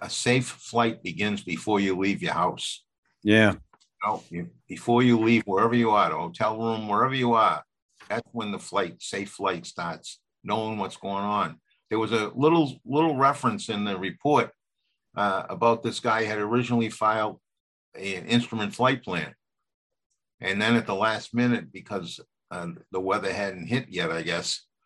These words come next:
Speaker 1: uh, he dropped it and went with a V F R flight plan. So I wonder if he was trying to race us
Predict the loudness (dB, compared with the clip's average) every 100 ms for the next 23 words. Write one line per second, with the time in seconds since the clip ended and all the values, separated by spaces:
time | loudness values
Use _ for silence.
0 | _ _ _ _ -2 0 -2 -10 _ -6
1 | -4 2 4 4 2 -6 -4 -6 -4 -6
2 | -4 -4 -2 0 2 4 2 0 -4 -4
3 | -8 -8 -8 -14 _ _ _ _ 2 6
4 | 8 8 6 6 4 4 2 4 4 6
5 | 4 2 -6 -8 -14